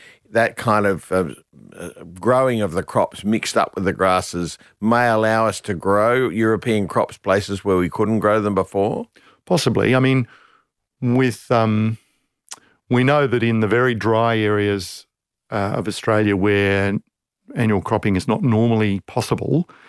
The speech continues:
Speaker 2: if you've got a, um, a, a lake bed and you get a heavy fall of rain, you can often grow a crop on that lake bed without any further rain falling. Now, if we've got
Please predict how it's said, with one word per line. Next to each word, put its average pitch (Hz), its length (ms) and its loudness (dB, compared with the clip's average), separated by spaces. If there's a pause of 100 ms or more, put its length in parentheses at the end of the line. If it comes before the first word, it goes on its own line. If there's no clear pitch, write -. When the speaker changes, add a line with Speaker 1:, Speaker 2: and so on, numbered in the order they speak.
(220)
Speaker 2:
if 123 160 -2
you've 104 180 0
got 117 220 2
a, 98 260 2
um, 92 380 0 (100)
a, 104 540 0
a 110 80 0
lake 107 340 -2
bed 135 300 -2 (400)
and 117 120 0
you 98 80 0
get 104 140 2
a 101 60 2
heavy 98 240 0
fall 101 240 0
of 90 100 0
rain, 104 380 2
you 92 60 -6
can 110 140 -4
often 98 240 -2
grow 95 220 2
a 95 60 -2
crop - 420 -4 (560)
on 110 200 2
that - 140 0
lake 110 280 0
bed 117 240 -2
without 98 340 0
any 95 180 0
further 95 380 -2
rain 101 300 0
falling. - 480 -2 (440)
Now, 110 220 2
if - 220 -2
we've 120 240 0
got 107 280 0